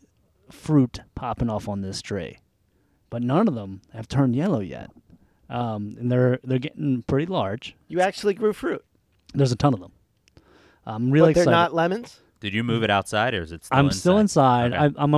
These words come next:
Speaker 1: worried that the, the buggies would get to it if I
Speaker 3: Yeah,
Speaker 1: grow it
Speaker 3: yeah.
Speaker 1: outside. But I have a, a
Speaker 2: Oh,
Speaker 1: corner that's really sunny.
Speaker 2: spread, uh, a spray of deadly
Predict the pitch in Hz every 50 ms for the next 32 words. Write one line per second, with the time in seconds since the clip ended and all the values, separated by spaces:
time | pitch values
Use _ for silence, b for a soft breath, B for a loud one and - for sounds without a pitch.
0 | 147 147 180 196 185 175 151 135 139 131 123 120 123 120 117 110 110 120 107 120
1 | 120 120 110 113 110 101 95 95 98 95 101 95 - - 85 87 87 90 82 85
2 | 82 78 78 85 82 78 76 - - 104 95 90 92 113 135 143 143 - B B
3 | B B B B - 320 359 294 214 170 156 139 131 120 117 - _ - 147 147
4 | 277 320 285 185 170 156 147 135 123 - - 135 117 110 - - - 131 131 127
5 | 185 180 180 180 190 190 202 202 _ _ _ _ _ _ _ 190 180 175 180 180
6 | 180 180 175 160 - 190 180 - - - 196 190 202 196 196 139 - 190 165 165
7 | 147 160 175 190 196 202 214